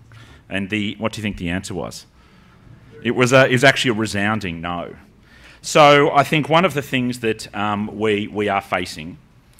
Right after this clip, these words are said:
is there is a, um, often, and it's around the world, and I've travelled extensively, you do see this myopic focus about university or college for everyone. And I wanted to say to, to people associated with universities, by no means am I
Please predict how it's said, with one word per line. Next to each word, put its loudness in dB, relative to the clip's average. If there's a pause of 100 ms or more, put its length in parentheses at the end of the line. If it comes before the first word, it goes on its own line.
(420)
is 0
there 0
is -4
a, -2
um, -8
often, -2 (140)
and -6
it's -8
around -2
the -4
world, -4
and -6
I've -8
travelled -4
extensively, -10
you -8
do -4
see -4
this -10
myopic -4
focus -6
about -6
university -8 (260)
or -8
college -4
for -8
everyone. -8 (480)
And 4
I 6
wanted 0
to -8
say 0
to, -4
to -10
people -6
associated -4
with -12
universities, -6
by -2
no -2
means -6
am -8
I -2